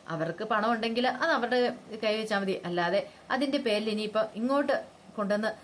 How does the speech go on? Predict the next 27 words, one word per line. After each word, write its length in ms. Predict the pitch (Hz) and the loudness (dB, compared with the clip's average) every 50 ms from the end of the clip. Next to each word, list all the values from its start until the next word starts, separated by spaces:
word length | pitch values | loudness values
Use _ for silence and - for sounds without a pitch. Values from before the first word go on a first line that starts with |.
| - - - - - | -20 -20 -20 -12 -4
കു-, 60 | 214 | -2
പിന്നെ 760 | 190 196 196 190 190 196 196 190 190 185 185 180 - - - | 2 2 4 4 4 4 4 2 2 2 2 0 -2 -4 -4
കൊടുക്കാണ്ട് 380 | 226 202 190 - 202 202 220 | -4 -4 -2 0 0 0 0
വരണ്ട 280 | 214 202 180 190 196 196 | 2 2 0 2 2 0
എന്നൊരു 400 | 190 - - 180 165 175 185 190 | -2 -2 -2 -4 0 0 0 0
ചിന്താഗതിയാണ് 580 | - 214 190 185 202 208 208 196 208 190 180 185 | 0 -4 -2 0 2 2 2 2 0 0 0 0
സച്ചിയുടെ 360 | - 185 - - 180 180 190 | -2 -4 -2 0 0 0 0
മനസ്സിൽ. 360 | 190 175 175 - 180 170 - - - - - - - - - | 0 -2 -4 -2 -2 -4 -4 -4 -8 -20 -20 -20 -20 -16 -12
പിന്നീട് 300 | 170 165 156 156 170 180 | -8 -6 -6 -4 -4 -4
ശ്രുതി 360 | 180 185 180 165 175 202 208 - - - - - - - | -4 -4 -4 -4 -4 -4 -6 -6 -14 -20 -20 -20 -6 -2
പതിവ് 200 | 220 196 202 208 | 0 0 2 2
പോലെ 200 | 214 208 202 208 | 2 2 2 0
തന്നെ 120 | 208 214 208 | -2 -2 0
ജോലിക്ക് 340 | 214 190 190 180 180 226 214 | 0 0 0 0 0 -2 0
ഇറങ്ങിയപ്പം 520 | 214 202 202 202 196 202 202 196 220 - - - - | 0 2 0 0 -2 -2 -2 0 -2 -2 -2 -6 -6
ചന്ദ്രമതിക്ക് 500 | 202 170 156 160 170 170 175 180 180 190 | -6 -4 -4 -4 -4 -4 -2 -2 -2 -2
ഭയങ്കര 380 | 196 208 196 185 180 180 196 226 | 0 0 0 0 0 0 0 0
സങ്കടം. 420 | 226 208 190 185 190 196 208 202 - - - - - - - - | 0 0 0 2 2 2 2 0 -2 -8 -20 -20 -20 -18 -6 -2
ചന്ദ്രമതി 460 | 214 190 175 175 175 175 175 180 208 | -2 0 0 0 0 0 0 0 0
അങ്ങോട്ടേക്ക് 380 | 214 202 202 196 196 208 202 220 | 0 0 -2 -2 -2 -2 -2 0
വന്നിട്ട് 260 | 202 185 185 190 208 | -2 -2 -2 -2 -2
പറഞ്ഞു, 160 | 196 196 - - - | -2 -4 -6 -6 -8
"മോളെ 200 | 185 175 170 180 | -6 -4 -4 -4
ശ്രുതി, 360 | 180 - 190 180 180 196 208 - - - - - - - - | -4 -6 -8 -6 -6 -6 -6 -8 -14 -20 -20 -20 -20 -8 -6
നീ 80 | 190 202 | -6 -4
ഈ 280 | 208 196 190 202 220 196 - | -2 -2 -2 -2 -4 -4 -4
താലിമാല 560 | 202 180 175 185 185 196 196 202 226 233 208 | -2 0 2 2 2 2 2 2 4 2 0